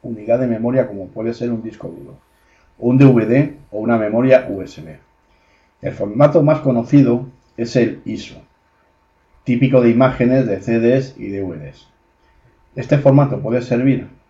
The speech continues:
tanto para crear copias completas de soportes de memoria que queramos salvaguardar, guardando dichas imágenes en soportes de mayor capacidad. Así,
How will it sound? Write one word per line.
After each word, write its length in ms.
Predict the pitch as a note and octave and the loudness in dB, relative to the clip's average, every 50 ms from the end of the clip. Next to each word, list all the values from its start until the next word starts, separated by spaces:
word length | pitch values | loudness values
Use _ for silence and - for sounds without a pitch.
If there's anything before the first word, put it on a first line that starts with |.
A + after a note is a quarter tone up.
| _ _ _ _ | _ _ _ _
tanto 280 | - A#2 A#2 A#2 A#2 F#2 | 0 0 0 0 -4 -10
para 240 | F#2 F#2 F2+ F2+ F2+ | -10 -12 -12 -12 -12
crear 260 | F#2 G2 G#2+ A2+ A2 | -10 -8 -8 -8 -6
copias 280 | - A#2+ A#2 B2 A#2 A2+ | -8 -8 -6 -6 -6 -6
completas 460 | - - G#2+ - C3+ A#2 - F#2 E2+ | -8 -12 -8 -8 -8 -6 -6 -10 -12
de 60 | - | -14
soportes 400 | - F2 E2 - - - - A2+ | -18 -20 -20 -20 -18 -14 -12 -10
de 100 | A2 G#2+ | -10 -10
memoria 400 | G#2+ G#2+ G#2+ A#2+ A#2+ G#2 - - | -10 -10 -8 -8 -8 -10 -10 -12
que 160 | - - - - | -14 -18 -20 -20
queramos 460 | - G2 A2+ A#2+ A2+ G#2 - - _ _ | -16 -10 -10 -8 -8 -10 -12 -18 _ _
salvaguardar, 880 | _ - F#2 F2 E2 E2 E2+ E2+ E2 E2 F2 G#2+ B2 A#2 F#2+ - - _ _ _ _ _ _ _ _ _ _ _ _ | _ -18 -16 -16 -16 -16 -18 -18 -18 -18 -4 0 0 0 0 -2 -8 _ _ _ _ _ _ _ _ _ _ _ _
guardando 360 | F2+ F2 F#2 G#2+ A2 A2 A2+ A2+ | -18 -8 -8 -6 -6 -6 -6 -6
dichas 440 | A2+ A2+ - - B2+ - - - A#2 | -6 -8 -4 -2 -2 -2 -2 -4 -4
imágenes 560 | A#2 B2+ B2+ - - A2+ A2+ A#2+ A#2+ - - | -6 -4 -4 -4 -6 -6 -6 -6 -8 -10 -16
en 100 | - - | -20 -20
soportes 400 | F#2+ F2+ - - - - G#2 F#2+ | -20 -18 -16 -14 -14 -12 -12 -14
de 100 | F2+ F2 | -14 -14
mayor 260 | E2 E2+ F#2+ G#2+ G#2+ | -16 -14 -12 -12 -8
capacidad. 580 | - - - - - - D#2+ D#2+ D2+ C#2+ C#2 - _ _ _ _ _ _ _ _ _ _ _ _ _ _ _ _ _ _ - | -8 -10 -10 -10 -16 -20 -16 -14 -14 -14 -16 -18 _ _ _ _ _ _ _ _ _ _ _ _ _ _ _ _ _ _ -18
Así, 500 | - - - - C#3+ C#3 C#3+ - - | -18 -8 2 4 6 6 6 4 -2